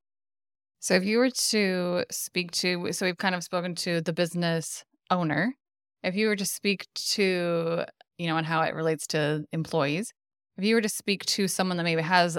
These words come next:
their own business, sets their own schedule, I don't know if it would be any different advice than what you've already given, but would you have any specific advice to go from that five-day work week to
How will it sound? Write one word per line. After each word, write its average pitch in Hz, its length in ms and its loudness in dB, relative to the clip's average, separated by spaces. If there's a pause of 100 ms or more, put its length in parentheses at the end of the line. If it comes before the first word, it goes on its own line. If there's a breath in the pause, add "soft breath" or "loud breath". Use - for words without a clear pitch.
their 180 200 2
own 185 160 2
business, 160 500 -2
sets - 380 4
their 190 180 8
own 185 220 2
schedule, 170 680 0 (880)
I 190 80 -4
don't 180 100 0
know 180 100 4
if 170 40 0
it 175 40 -2
would 175 100 0
be 165 160 0
any 165 160 2
different 160 480 0 (160)
advice 165 400 4
than 175 120 -4
what 160 100 -2
you've 160 140 0
already 165 220 2
given, 165 360 0
but 165 300 4 (240)
would 165 240 -2
you 165 120 0
have 156 220 -2
any 160 120 -4
specific 160 400 -6
advice 156 520 -4 (220)
to 160 480 -4 (160)
go 185 200 6
from 175 220 2
that 156 240 4
five-day 175 720 6 (140)
work 175 460 4
week 175 380 -4 (300)
to 165 300 -4